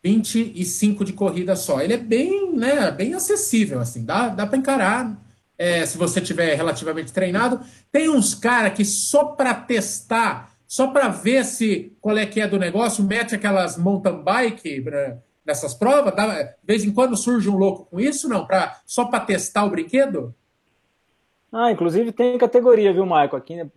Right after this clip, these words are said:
Speaker 2: pelo menos aqui em Brasília, no circuito de provas de triatlon, de sprint e inclu-, no Olímpico,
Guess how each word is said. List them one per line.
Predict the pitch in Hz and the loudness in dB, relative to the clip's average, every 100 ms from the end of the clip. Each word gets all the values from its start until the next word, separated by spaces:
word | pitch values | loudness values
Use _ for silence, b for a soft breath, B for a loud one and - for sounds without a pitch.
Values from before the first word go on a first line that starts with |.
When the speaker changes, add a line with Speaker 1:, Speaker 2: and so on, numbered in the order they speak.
| _ - | _ -10
Speaker 2:
pelo | 139 | -8
menos | 147 170 | -6 -4
aqui | 165 165 | -6 -2
em | |
Brasília, | 147 135 143 | -2 -2 -2
no | 143 | -4
circuito | 135 135 123 156 165 156 | -4 -6 -4 0 0 0
de | 131 123 | -6 -6
provas | - 131 135 127 120 117 110 | -2 2 4 4 2 0 -6
de | 113 113 | -14 -12
triatlon, | 117 123 120 123 120 120 117 | -6 0 2 2 0 -8 -8
de | 113 110 107 | -8 -8 -8
sprint | 107 - 131 151 139 127 | -10 -6 -4 -4 -4 -6
e | 120 123 131 123 - _ _ | -4 -4 -4 -6 -10 _ _
inclu-, | - 127 123 | -10 -6 -4
no | 135 | -2
Olímpico, | 139 131 127 180 214 - - 127 | 2 4 4 0 -2 -6 -8 -8